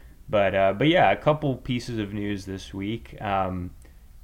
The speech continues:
I feel like the biggest one is the Richard Sherman news, even though it's, again, not specifically Cowboys, but, um, but yeah, he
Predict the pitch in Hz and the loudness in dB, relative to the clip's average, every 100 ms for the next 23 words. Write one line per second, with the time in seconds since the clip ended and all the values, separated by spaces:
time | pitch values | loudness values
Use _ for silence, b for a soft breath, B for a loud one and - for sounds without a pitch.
0 | - 110 123 131 120 98 95 92 135 151 | -4 -2 2 4 4 0 -4 0 2 4
1 | 135 - 104 98 95 98 98 98 92 90 | 2 0 -4 -2 -2 -4 -4 -4 -6 -6
2 | 98 107 92 98 87 - 113 123 110 90 | -4 -4 -4 -6 -8 -6 -4 -4 -2 -4
3 | 90 104 101 104 95 95 95 92 - - | -6 -8 -8 -8 -6 -6 -6 -8 -10 -18
4 | - - - 85 82 85 95 - - - | -20 -16 -12 -10 -8 -6 -4 -6 -10 -14
5 | 101 - 107 104 101 92 - 110 120 101 | -8 -4 -2 -4 -6 -6 2 4 4 2
6 | 95 95 92 - 95 87 - b b b | -2 -2 -6 -4 -2 -2 -4 b b b
7 | b - - 101 92 92 92 90 - 101 | b -14 -4 -2 0 -2 -4 -6 -4 -2
8 | 104 110 98 87 92 101 101 104 101 | 2 4 4 2 -6 -6 -4 -4 -6